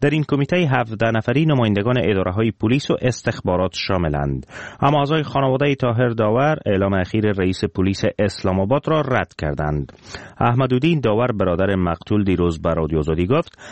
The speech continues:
در این مورد باید یک گروه مستقل بین المللی تحقیق کند،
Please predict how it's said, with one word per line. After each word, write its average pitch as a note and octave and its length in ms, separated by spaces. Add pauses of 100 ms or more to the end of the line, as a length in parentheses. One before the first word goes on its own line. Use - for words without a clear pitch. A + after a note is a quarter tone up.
(240)
در D#3 100
این D#3+ 180
مورد D#3 340
باید D3+ 220
یک C#3 100
گروه B2 320
مستقل A#2+ 560
بین E2 340
المللی E2 500
تحقیق B2 420 (100)
کند، C#3+ 340